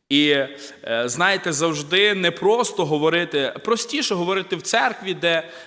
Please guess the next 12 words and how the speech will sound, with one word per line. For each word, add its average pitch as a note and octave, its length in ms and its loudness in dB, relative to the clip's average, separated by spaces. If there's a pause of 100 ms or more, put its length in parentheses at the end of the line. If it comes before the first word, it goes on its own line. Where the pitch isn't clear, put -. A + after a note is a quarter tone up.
там, E3 320 2
е, C3+ 200 -8
десять F3+ 600 -2
бабусь F3 640 -2
сидить. F#3 920 -6
Ти B3+ 100 2
їм B3 180 0
розказуєш, A3 680 2
вони A#3 180 -4
тобі A3 160 -6
все A#3+ 240 0
вірять A#3+ 600 2